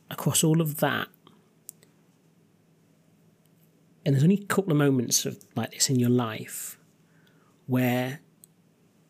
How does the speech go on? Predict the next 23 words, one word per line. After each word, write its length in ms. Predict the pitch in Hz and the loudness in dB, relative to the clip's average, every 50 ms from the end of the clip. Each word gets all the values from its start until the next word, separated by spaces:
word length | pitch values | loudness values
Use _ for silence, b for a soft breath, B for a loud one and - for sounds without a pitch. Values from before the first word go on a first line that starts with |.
| _ _ _ _ _ _ _ _ _ | _ _ _ _ _ _ _ _ _
with 140 | - 135 - | -8 -8 -8
a 40 | - | -6
click 320 | - - - 170 - - | -8 -2 -2 -2 0 0
of 120 | 185 156 160 | -2 -2 -2
your 80 | 156 | -4
fingers, 540 | - - - 160 143 131 117 113 113 - - | -2 -2 0 0 0 0 0 -2 -6 -4 -2
your 140 | 120 113 117 | -2 0 2
life 360 | 120 123 117 117 117 - - | 2 2 2 0 -4 -6 -4
has 260 | - 123 113 - - | -4 -2 -2 -2 -2
changed. 680 | - - - - 123 113 101 - - - - - - - - _ _ _ B B B B B B B B B _ _ | -2 -2 -2 -2 -2 -4 -6 -10 -8 -8 -8 -8 -8 -10 -20 _ _ _ B B B B B B B B B _ _
In 200 | 170 156 170 185 | 4 6 6 6
that 180 | 196 196 185 | 4 4 2
moment 420 | 185 165 165 160 156 151 147 147 151 | 2 2 4 2 2 0 0 -2 -4
that 60 | 139 | -4
you 260 | 135 131 139 156 160 | -4 0 0 2 0
find 360 | - - 165 139 143 151 143 | 0 0 -2 0 0 0 0
out 120 | 127 - - | -2 -2 -2
that 60 | 127 | -4
you're 80 | 131 | -6
gonna 220 | 127 147 143 139 131 | -4 -4 -4 -4 -4
be 140 | 139 143 147 | -2 -4 -4
a 60 | 139 | -4
dad, 400 | 139 - 139 110 113 117 - | -4 -6 -8 -8 -8 -12 -14